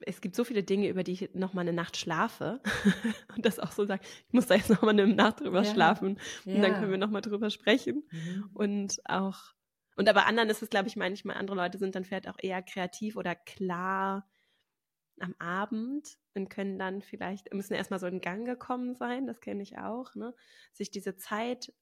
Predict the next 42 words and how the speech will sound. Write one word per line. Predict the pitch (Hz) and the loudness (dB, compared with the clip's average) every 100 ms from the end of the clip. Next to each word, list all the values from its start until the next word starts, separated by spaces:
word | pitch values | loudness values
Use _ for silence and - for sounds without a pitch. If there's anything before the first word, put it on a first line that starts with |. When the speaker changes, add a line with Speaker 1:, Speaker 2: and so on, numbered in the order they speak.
| - | -12
Speaker 1:
zu | 196 | -8
nehmen | 190 190 202 208 208 - | -4 -2 -4 -4 -6 -4
in | 196 | -4
der | 190 | -2
Kommunikation | 202 190 185 190 180 - 180 180 175 | -4 -4 -4 -6 -8 -6 -4 -4 -6
im | 180 185 | -8 -4
Außen, | 185 214 240 285 269 | -2 -2 -4 -4 -2
weil | 208 | 0
die | 185 - | 0 2
allerwenigsten | 220 220 190 180 185 196 185 | 4 2 0 -4 -4 -4 -2
Dinge, | 190 202 233 269 - | 0 0 -2 -4 -8
wir | 202 | -10
si-, | 190 190 | -8 -10
die | - 185 | -6 0
meisten | 175 214 226 | 0 0 -4
von | - | -2
uns | 196 196 | -2 0
stehen | - 196 | -2 0
ja | 185 | 2
nicht | 196 - - | 0 -2 -6
im | 180 175 | -6 -6
Ho-, | - | -6
O | - | -4
P | 185 - 196 196 262 - | -4 -2 0 0 -2 -2
an | 185 175 | -2 0
der | 180 - | -2 -2
offenen | 185 - 185 175 185 180 - | -4 -2 -2 0 0 -2 -6
Wunde, | 175 190 208 226 285 - | 0 2 4 4 2 -6
der | - - 185 - | -14 -8 -6 -4
offenen | 185 - 180 175 196 - _ _ _ _ _ | -6 -6 -4 -4 -6 -10 _ _ _ _ _
Speaker 2:
Mhm. | 196 185 202 226 - - - | -10 -6 -6 -8 -14 -18 -8
Ja, | 202 190 | -6 -6
Speaker 1:
Herzen. | 196 190 180 | 2 4 4
Speaker 2:
Herzen, | 185 277 170 - | 0 -2 -6 -10
am | 185 | -10
offenen | - 180 190 | -8 -10 2
Herzen. | |
Speaker 1:
Genau, | 214 208 220 277 | 4 4 2 0
<laughs> | 208 - 226 | -2 -2 -10
das | - - | -12 -20
Herz. | - - - - - - - - - | -20 -20 -20 -16 -14 -12 -14 -16 -12
Sondern | - 208 214 202 202 202 | 0 2 4 2 0 -2